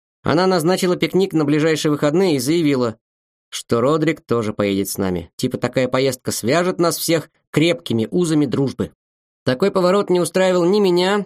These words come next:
ни Родрика. Одной из причин, почему я хотел свалить с папой из дома, было то, что мы с братцем в контрах. Вчера вечером мама стригла его на кухне.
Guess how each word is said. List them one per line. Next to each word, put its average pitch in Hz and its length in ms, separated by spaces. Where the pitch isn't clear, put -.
ни 135 140
Родрика. 123 540
Одной 160 320
из - 80
причин, 185 360
почему 175 280
я 180 120
хотел 170 280
свалить 170 360
с - 60
папой 170 300
из 151 100
дома, 202 200
было 147 240
то, 196 300
что - 180
мы 147 120
с 131 60
братцем 151 340
в - 80
контрах. 147 460
Вчера 165 260
вечером 170 480
мама 170 300
стригла 160 380
его 147 160
на 156 120
кухне. 117 400